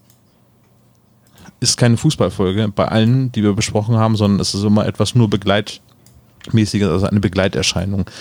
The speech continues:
der jeweiligen, des jeweiligen Falls. Das ist hier auch genauso,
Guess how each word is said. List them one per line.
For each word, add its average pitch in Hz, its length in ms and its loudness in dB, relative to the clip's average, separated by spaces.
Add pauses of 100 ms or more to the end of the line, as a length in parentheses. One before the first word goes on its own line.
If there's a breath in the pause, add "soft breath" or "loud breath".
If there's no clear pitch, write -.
(340 loud breath)
der 107 100 4
jeweiligen, 95 640 2
des - 140 -6
jeweiligen 98 380 2
Falls. 82 460 -6 (800 soft breath)
Das 117 140 2
ist 123 120 0
hier 127 160 2
auch 147 160 2
genauso, 139 640 2